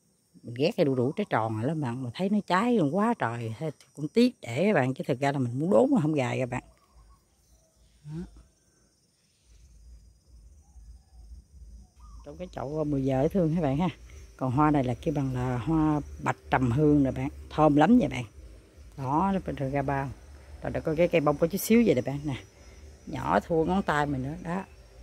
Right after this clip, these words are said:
Hồi bữa dây về còn nhỏ hơn nữa bạn, hai trăm tám mươi ngàn, mắc hay ghê hả bạn ha. Kệ. Mấy cái dây trên dây bữa nay nó dài nè bạn nè. Đó.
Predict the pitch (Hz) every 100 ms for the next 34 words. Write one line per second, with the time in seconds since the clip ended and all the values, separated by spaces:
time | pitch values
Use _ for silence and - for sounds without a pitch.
0 | - 127 139 185 185 156 139 131 127 127
1 | 123 208 196 165 151 160 123 147 - -
2 | - 147 147 143 156 202 220 139 135 123
3 | 117 - 170 - 151 127 135 139 135 127
4 | 151 - - - - - - - - 120
5 | 117 123 - - - _ _ _ - 202
6 | 190 170 175 156 160 160 156 156 175 170
7 | 170 156 127 123 127 127 139 127 - 143
8 | 113 - - - - - - - 156 -